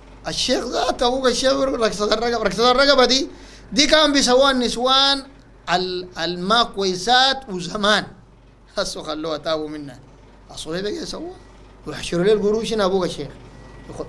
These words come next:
ن-، واحدين يدخلوا له القروش هنا. يا ناس والله ده غير ما يرجعكم لورا، ويزيد البلد دي سوء وضلال وشرك وض-، و-، وإلحاد، و-، وي-، وي-، ويزيد عليكم الضائقة الاقتصادية اللي انتوا عايشينها. والله ما يسوي أي حاجة. فوقوا يا سودانيين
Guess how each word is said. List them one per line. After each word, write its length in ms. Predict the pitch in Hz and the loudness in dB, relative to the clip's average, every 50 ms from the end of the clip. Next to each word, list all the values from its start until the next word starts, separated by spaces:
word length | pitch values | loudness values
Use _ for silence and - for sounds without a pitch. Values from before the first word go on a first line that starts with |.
| - 160 - | -12 -8 -4
ن-، 80 | 196 | -4
واحدين 420 | 214 - 175 156 147 170 185 196 190 | -2 0 0 0 0 2 2 2 2
يدخلوا 320 | 175 165 - - 180 185 | 2 0 0 0 0 0
له 80 | 185 185 | 0 0
القروش 340 | 175 180 180 180 175 - 180 | 0 0 -2 -2 -2 -4 -6
هنا. 140 | 165 139 - - - - - - - - | -6 -8 -10 -14 -18 -20 -20 -20 -10 -4
يا 140 | 156 160 175 | 0 0 2
ناس 240 | 180 180 175 - - | 2 2 0 0 -2
والله 540 | 160 156 156 165 165 160 147 139 147 143 - - - - - - - - | -4 -4 -2 0 0 0 0 -2 -4 -8 -10 -12 -18 -20 -20 -16 -6 0
ده 120 | 165 214 | 2 2
غير 180 | 190 202 190 180 | 4 4 2 2
ما 160 | 170 170 165 | 0 0 -2
يرجعكم 520 | 160 160 160 - 180 175 165 165 - 160 | -2 -2 -4 -4 -4 -4 -4 -6 -6 -6
لورا، 360 | 151 151 147 156 156 139 131 - - - - - - - - - - - - | -4 -2 0 0 0 0 -2 -6 -12 -18 -20 -20 -20 -20 -20 -20 -20 -14 -6
ويزيد 400 | 175 175 190 185 175 214 220 190 | -2 2 2 4 4 4 4 4
البلد 400 | 185 180 175 180 180 170 170 165 | 2 0 2 2 2 2 2 0
دي 100 | 165 165 | -2 -4
سوء 260 | 160 - 165 156 147 147 - - - - - | -4 -4 -4 -4 -4 -6 -10 -16 -20 -16 -10
وضلال 640 | 151 151 143 160 160 160 165 170 165 156 135 120 120 - - - - - - - - - | -8 -4 0 2 4 6 6 4 4 4 0 -4 -8 -16 -18 -20 -20 -20 -20 -20 -16 -12
وشرك 420 | 147 147 147 - 196 196 180 180 180 - - - - - - - | -8 -4 -2 0 2 2 2 0 -4 -12 -18 -20 -20 -20 -14 -10
وض-، 160 | 156 160 147 | -8 -6 -4
و-، 400 | 170 165 160 156 156 160 156 160 | -4 -2 -2 0 0 2 2 2
وإلحاد، 600 | 160 156 151 156 151 143 - - 180 190 185 170 - - - - - - - - - - - | 2 0 0 -2 -2 -4 0 2 4 4 4 4 2 -4 -14 -18 -20 -20 -20 -20 -16 -8 -4
و-، 320 | 156 165 180 180 180 180 180 185 | 2 4 6 8 8 6 4 2
وي-، 320 | 180 196 190 185 190 202 | 2 2 4 4 4 4
وي-، 460 | 208 202 185 185 190 190 185 196 196 | 2 0 -2 -2 -2 -2 -2 -2 -4
ويزيد 420 | 202 180 180 180 185 175 214 247 226 | -4 -2 0 2 2 2 2 2 2
عليكم 400 | 185 196 214 220 208 233 202 190 | 2 2 2 2 0 -2 -2 -4
الضائقة 520 | 180 180 185 208 220 214 208 180 - 175 | -2 0 2 2 2 2 0 -2 0 -2
الاقتصادية 720 | 175 175 170 170 - 175 - 170 170 175 170 196 220 190 | -2 -2 -4 -8 -8 -6 -2 0 0 0 0 0 -2 -2
اللي 140 | 175 175 214 | -2 -2 -4
انتوا 200 | 202 196 - 160 | -6 -4 -4 -4
عايشينها. 600 | 151 156 151 - - 202 196 190 190 202 202 190 165 | -4 -4 -4 -4 -4 -4 -2 0 0 0 -2 -4 -6
والله 400 | 165 160 175 180 170 143 160 160 | -6 -2 0 0 0 0 -4 -4
ما 100 | 156 151 | -4 -4
يسوي 360 | 143 139 139 147 139 135 127 | -4 -4 -6 -6 -6 -6 -8
أي 80 | 123 113 | -8 -10
حاجة. 180 | 120 117 117 | -12 -12 -12
فوقوا 340 | 120 - 254 269 226 185 175 | -6 -4 -2 0 2 2 2
يا 100 | 160 151 | 2 2
سودانيين 500 | 151 151 147 143 143 139 147 143 135 131 | 0 -2 -4 -4 -4 -4 -4 -6 -8 -10